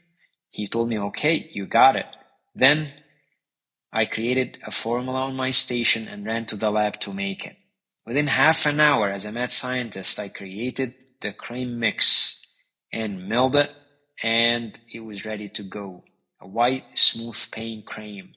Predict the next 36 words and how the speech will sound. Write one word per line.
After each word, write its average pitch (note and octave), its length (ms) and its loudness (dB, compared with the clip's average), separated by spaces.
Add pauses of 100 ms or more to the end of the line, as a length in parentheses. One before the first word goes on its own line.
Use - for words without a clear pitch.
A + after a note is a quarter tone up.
(360)
I G#2+ 140 -10
poured A2+ 360 -10
in F#2+ 240 -12
two C3 180 -4
small A#2+ 340 2
pumps - 680 0 (220)
so G#2+ 380 4
I G#2 160 -6
can G#2 200 -12
travel G#2 560 0
to - 80 -12
Vegas - 440 0
with E2+ 180 -12
them. F2 180 -16 (1160)
Andy B2 500 0
told C3+ 340 -4
me B2 140 -4
to A2+ 160 -6
apply G#2+ 400 -2
the A2 120 0
cream A#2 300 0
topically F#2 800 0
five A2+ 400 6
times A2+ 420 4
daily G#2+ 400 2
for F#2+ 220 -4
the F2+ 100 -8
first - 520 4
week. G2+ 340 -2 (760)
He - 140 -6
warned A#2+ 380 0
me B2 160 0
that A2 260 4
by G2+ 120 0
the F#2 100 -6
fifth - 480 2